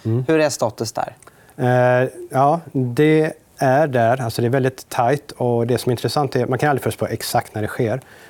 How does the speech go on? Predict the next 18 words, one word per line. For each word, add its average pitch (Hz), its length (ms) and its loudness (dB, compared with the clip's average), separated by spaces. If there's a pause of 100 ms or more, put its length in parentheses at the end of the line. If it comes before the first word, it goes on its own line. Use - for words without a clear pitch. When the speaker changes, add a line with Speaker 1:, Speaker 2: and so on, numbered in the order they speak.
(100)
Speaker 1:
men 117 140 0
det 123 120 2
som 123 220 0
gör, 117 240 2 (260)
om 127 220 0
guld, 147 380 2 (500)
eh, 123 260 0
nittio 139 320 0
procent 117 420 -4
handlar 107 240 -4
om 104 60 -2
investering, 107 560 -4 (300)
tio 110 280 -2
procent 107 260 -4
går 104 160 -4
till - 180 -4
high 98 180 -4
tech. 117 220 -6